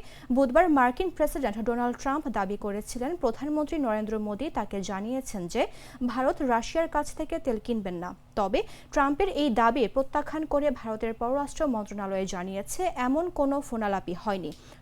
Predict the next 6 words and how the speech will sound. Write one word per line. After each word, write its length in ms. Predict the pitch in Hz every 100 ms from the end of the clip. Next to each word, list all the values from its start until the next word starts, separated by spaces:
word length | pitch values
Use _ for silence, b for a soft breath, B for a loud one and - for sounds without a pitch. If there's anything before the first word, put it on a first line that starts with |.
| 240
নয়াদিল্লি 460 | 220 214 202 214
জানিয়েছে, 580 | 208 202 214 226 - 381
ভারত 420 | 302 254 277 285
জ্বালানি 400 | 254 226 226 285
সরবরাহের 540 | 330 311 262 285 269 311
উৎস 280 | 254 262 -